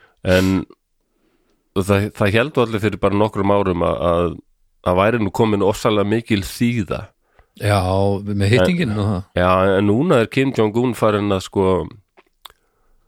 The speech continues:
Speaker 1: hann er allt í einu bara farinn að tala núna, sko, að, að, að það er alltaf yfirlýst stefna okkar að sameina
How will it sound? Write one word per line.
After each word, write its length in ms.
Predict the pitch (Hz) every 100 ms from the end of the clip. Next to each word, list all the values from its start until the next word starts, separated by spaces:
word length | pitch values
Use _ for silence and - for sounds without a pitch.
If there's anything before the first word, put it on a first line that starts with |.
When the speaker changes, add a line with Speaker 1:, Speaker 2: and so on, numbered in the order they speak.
| _
Speaker 1:
hann 280 | - 107 165
er 100 | 123
allt 160 | 123 -
í 80 | 110
einu 80 | 95
bara 200 | 92 92
farinn 160 | 95
að 120 | 92 -
tala 240 | 120 107
núna, 300 | 110 113 101 92
sko, 220 | 101 87
að, 200 | 87 80
að, 180 | 85 -
að 280 | 82 80 -
það 160 | 95 98
er 80 | 110
alltaf 280 | - 101 110
yfirlýst 400 | 113 104 92 -
stefna 320 | - 113 - 92
okkar 220 | 90 87
að 60 | 90
sameina 440 | 104 90 82 80